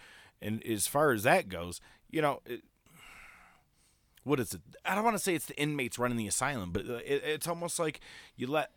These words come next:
all these guys who are green to, look at, let, let's be honest, if you're on cable and you're on at a nighttime, primetime thing,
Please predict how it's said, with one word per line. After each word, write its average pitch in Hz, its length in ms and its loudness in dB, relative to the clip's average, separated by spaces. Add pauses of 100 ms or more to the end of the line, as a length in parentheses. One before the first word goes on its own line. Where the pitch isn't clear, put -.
(100)
all 147 300 2
these 131 240 -2
guys 107 460 -2
who 113 180 0
are 95 220 2
green 131 840 -4
to, 113 520 -2 (1400)
look 131 160 2
at, 95 120 0
let, 110 240 -2
let's 117 180 -6
be 120 100 0
honest, 113 260 2
if 95 60 -6
you're 120 120 4
on 151 140 2
cable 160 460 2 (420)
and 101 140 -2
you're 117 160 4
on 139 160 6
at 131 100 4
a 98 140 0
nighttime, 113 720 0
primetime 110 640 0
thing, 117 340 -2